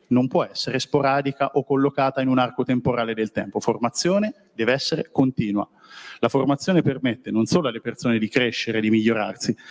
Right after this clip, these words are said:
permette all'azienda di migliorarsi. Spessissimo noi condividiamo un detto po', ma poco applicato, che rimane più su, in teoria che, che sulla carta, ma i successi economici di un'azienda sono, sono, vengono dalla capacità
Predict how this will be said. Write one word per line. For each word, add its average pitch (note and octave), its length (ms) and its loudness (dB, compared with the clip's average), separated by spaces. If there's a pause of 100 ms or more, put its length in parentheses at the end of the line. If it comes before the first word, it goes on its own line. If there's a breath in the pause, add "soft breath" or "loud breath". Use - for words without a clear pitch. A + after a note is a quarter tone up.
(100)
permette D3+ 360 0
all'azienda B2+ 500 0
di A2+ 80 0
migliorarsi. G#2+ 680 -2 (100)
Spessissimo B2 880 0 (420 loud breath)
noi C3 300 2 (420 loud breath)
condividiamo C3 580 2
un C3+ 120 2
detto D3 320 -2
po', D3 180 -2
ma B2 140 -4
poco - 260 -2
applicato, A2 640 0
che A#2 140 -2
rimane B2+ 300 2
più D#3+ 120 0
su, B2+ 320 0
in A#2 160 0
teoria B2+ 500 2 (320 soft breath)
che, A#2 300 -2
che A#2+ 140 -2
sulla A2+ 260 0
carta, G2+ 380 -6
ma A2+ 100 4
i A#2+ 40 0
successi C#3 480 -2
economici C3 420 0
di A#2 60 2
un'azienda A#2+ 500 0
sono, A2+ 420 -2 (500 loud breath)
sono, A#2 560 0
vengono C3 680 0
dalla A2+ 220 0
capacità A#2 800 -2